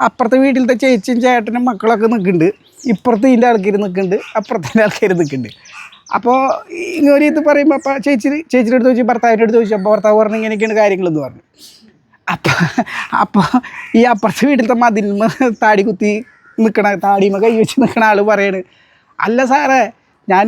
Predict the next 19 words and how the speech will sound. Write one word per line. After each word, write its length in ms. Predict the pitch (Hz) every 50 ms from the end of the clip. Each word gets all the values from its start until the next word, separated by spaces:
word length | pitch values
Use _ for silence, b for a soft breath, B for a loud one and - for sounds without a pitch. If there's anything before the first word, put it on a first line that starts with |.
| 254 254
ഒരു 100 | 233 240 214
മണിക്ക് 260 | 226 220 202 175 214 226 240
മൂത്രം 340 | 240 233 220 180 196 190 214
ഒഴിക്കാൻ 300 | 214 208 190 180 214 214 208
ഇറങ്ങിയപ്പോൾ 500 | 208 185 175 196 190 170 - 190 196 196 - - - -
അതൊരാൾ 460 | 190 175 190 208 202 220 214 202 190 180 185 175
നിന്ന് 200 | 202 202 196 196 196 202
മുറിക്കണ്ടായിരുന്നു, 880 | 214 220 202 180 151 - _ - 170 160 165 190 190 196 180 170 160 160 151
അത് 100 | 135 127 - - _ _ -
അതിൻ്റെ 200 | 180 180 175 190 _ - 190 185
വയറ് 320 | 175 175 175 180 190 208 175 151 180
കമ്പിയൊക്കെ 400 | 175 175 147 139 - - - 220 - -
മുറിക്കണ്ടായിരുന്നു." 800 | 294 - - - _ - - - - 185 170 - - 180 151 - _ _ _ _ _ _ _ _ B B 269 254 B B - 220
അപ്പോൾ 140 | 226 - 269 277
നിങ്ങളൊന്ന് 420 | 285 277 285 285 - 277 269 277 269 262
ആലോചിച്ച് 420 | 240 214 202 202 190 185 160 - 220
നോക്കണം, 260 | 208 180 175 143 127 131 _ b b b b b b b b b b b -
ഈ 140 | - 196 226 240 254 262 269 - - -
കോളനി 500 | 208 202 214 214 220 220 233 240 247